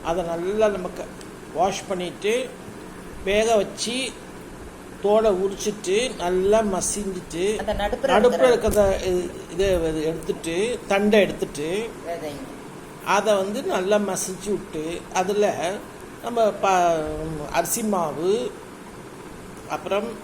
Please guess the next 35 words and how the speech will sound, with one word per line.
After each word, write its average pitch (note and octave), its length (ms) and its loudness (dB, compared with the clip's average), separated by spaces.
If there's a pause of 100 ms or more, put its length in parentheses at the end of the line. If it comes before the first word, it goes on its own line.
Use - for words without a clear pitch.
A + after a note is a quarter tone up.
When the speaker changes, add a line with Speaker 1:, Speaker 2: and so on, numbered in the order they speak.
(160)
Speaker 2:
தேங்காய். D#3 400 -8 (160)
Speaker 1:
தேங்காய், F#3+ 720 2 (460)
Speaker 2:
கொஞ்சம் G3+ 300 -6
Speaker 1:
நான் G3 140 2
Speaker 2:
வெல்லம். F#3+ 80 -4
Speaker 1:
கொஞ்சம் G3+ 320 2
நாட்டு F#3+ 320 0
சர்க்கரையா, G#3 520 4
வெல்லம், F#3 540 2
ஏதாவது F#3 440 4
ஒண்ணு F3+ 40 -4
ச-, E3 220 -6
even A#3 220 2
ச-, G3 280 0 (1500)
முந்திரி A3 260 0
பருப்பு, A#3 260 6
திராட்சை G3 300 0
கூட G#3+ 140 0
போட்டுக்கலாம். F#3 680 -4 (680)
Speaker 2:
ஏலக்காய். F3+ 160 -4
Speaker 1:
நம்ம E3 220 -2
ஏ-, F3 280 -2
ஏலக்காய். F#3+ 720 2 (100)
Speaker 2:
ஒரு A3+ 160 -6
சிட்டிகை G#3 380 -6
உப்பு. F3+ 680 -10 (220)
Speaker 1:
உப்பு - 380 -2
போட்டுட்டு, A3 560 -2 (160)
Speaker 2:
நெய். F#3 140 -4
Speaker 1:
உ-, - 460 -2
ம், E3 240 -6
நெய் D#3 120 -2
Speaker 2:
ஒரு D#3 160 -2
Speaker 1:
ஊத்தி, - 20 -4
Speaker 2:
ஸ்பூன். D#3 300 -4